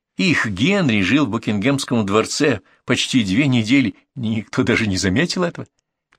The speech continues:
Представить его бродящим парадным залом,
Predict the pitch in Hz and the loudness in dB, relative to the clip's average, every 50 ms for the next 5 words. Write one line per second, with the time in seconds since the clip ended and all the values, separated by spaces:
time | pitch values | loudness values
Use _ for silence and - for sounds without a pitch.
0 | _ _ _ - 117 113 - - - 135 127 123 117 - 127 120 104 120 117 110 | _ _ _ -16 -10 -10 -8 -2 0 0 2 2 0 0 -2 -2 0 0 0 2
1 | 107 127 123 - - 123 107 - _ 120 113 120 120 107 113 117 120 101 92 107 | 2 0 0 0 -2 -4 -4 -4 _ 0 0 0 0 0 -2 -2 -2 0 0 0
2 | 123 127 107 95 90 | 0 0 0 -2 -4